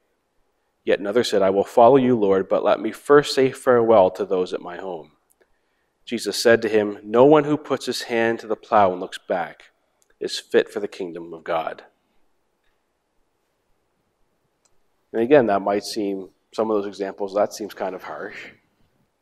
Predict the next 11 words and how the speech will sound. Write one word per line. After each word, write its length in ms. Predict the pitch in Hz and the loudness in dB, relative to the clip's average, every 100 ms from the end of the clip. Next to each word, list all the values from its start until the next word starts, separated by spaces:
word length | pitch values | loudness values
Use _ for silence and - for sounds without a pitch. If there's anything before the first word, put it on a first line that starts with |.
| _ _ _ _ _ _ _ _ _ _ _ _ _ _ _ _ _ _ _ _ _ | _ _ _ _ _ _ _ _ _ _ _ _ _ _ _ _ _ _ _ _ _
But 120 | 120 | 0
I 40 | 110 | 0
think, 600 | - 156 151 - - - _ _ _ _ _ _ _ _ _ _ _ _ - | 0 2 2 0 -14 -20 _ _ _ _ _ _ _ _ _ _ _ _ -6
or 100 | 98 | -4
I 140 | 95 | -4
know, 640 | 92 104 113 82 85 117 _ _ _ _ _ _ _ _ _ _ _ _ - | -6 -4 -2 -4 -10 -16 _ _ _ _ _ _ _ _ _ _ _ _ -12
that 160 | 98 | -8
God 300 | - 101 98 | 0 2 2
knows 280 | 95 87 85 | 0 -8 -10
the 120 | - | -14
heart. 320 | - 82 - | -16 -16 -18